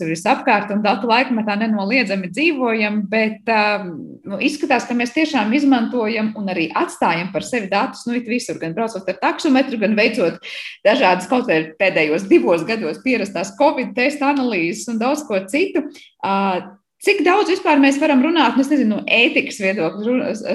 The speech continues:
sākšu. Ā, tā ir tāda joma, par kuru atsevišķi ētikas speciālisti spriež, domā, tur nāk izaicinājums pēc izaicinājuma, proti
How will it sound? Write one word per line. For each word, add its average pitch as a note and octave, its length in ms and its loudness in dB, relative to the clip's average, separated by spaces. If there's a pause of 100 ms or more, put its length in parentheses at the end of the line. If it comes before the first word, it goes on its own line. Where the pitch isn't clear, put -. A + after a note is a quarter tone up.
sākšu. B3 400 0 (280)
Ā, G3+ 120 -2 (340)
tā A3 80 4 (100)
ir F#4 80 -2
tāda A3+ 240 2
joma, C4+ 480 2
par F3 160 -2
kuru B3 240 -4
atsevišķi D#3 840 -4 (100)
ētikas E3 560 -4
speciālisti D3+ 880 -4
spriež, F#3+ 680 0
domā, F#3+ 400 2 (160)
tur E3+ 100 -6
nāk F3 320 -4
izaicinājums F3+ 560 0
pēc D#3+ 240 -2
izaicinājuma, G#3 640 0
proti C4 380 -2